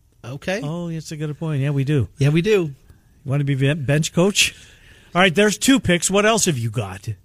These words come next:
Speaker 1: All right, great pitching matchup. If you don't watch this game tonight, Verlander against Dylan Cease.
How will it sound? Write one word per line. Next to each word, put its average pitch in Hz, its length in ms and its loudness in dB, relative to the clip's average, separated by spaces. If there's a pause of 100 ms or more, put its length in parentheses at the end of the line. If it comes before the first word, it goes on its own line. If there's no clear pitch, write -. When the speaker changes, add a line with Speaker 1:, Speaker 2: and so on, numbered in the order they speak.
(180)
Speaker 1:
All 165 120 0
right, 117 200 -4 (180)
great 185 260 4
pitching 151 240 0
matchup. 123 340 -2
If 170 140 0
you 240 80 4
don't 262 160 2
watch 180 180 2
this 160 160 0
game 139 180 0
tonight, 107 340 -6
Verlander 185 840 2 (560)
against 175 360 2
Dylan 143 240 2
Cease. - 460 -10